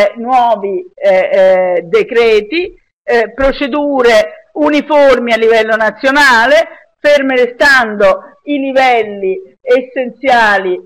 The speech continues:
eh, delle prestazioni,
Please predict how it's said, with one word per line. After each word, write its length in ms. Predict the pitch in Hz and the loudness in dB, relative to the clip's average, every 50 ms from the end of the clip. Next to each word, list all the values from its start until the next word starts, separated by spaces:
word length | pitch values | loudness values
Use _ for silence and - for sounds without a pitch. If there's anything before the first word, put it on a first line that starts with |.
| - - - _ | -18 -20 -18 _
eh, 280 | - - 208 196 - - - - - - | -4 -2 -2 -2 -2 -6 -12 -16 -16 -16
delle 840 | 202 180 185 269 277 262 240 226 208 202 202 185 170 - - - _ _ _ | -14 -6 0 2 2 2 2 0 -2 -2 -2 -2 -2 -2 -6 -12 _ _ _
prestazioni, 1300 | - - 240 233 220 - - 262 240 247 - - 285 233 202 196 190 185 190 214 254 285 294 - _ | -2 0 2 2 2 2 0 -2 -2 -2 -2 -2 2 2 2 2 2 0 -4 -4 -6 -8 -8 -10 _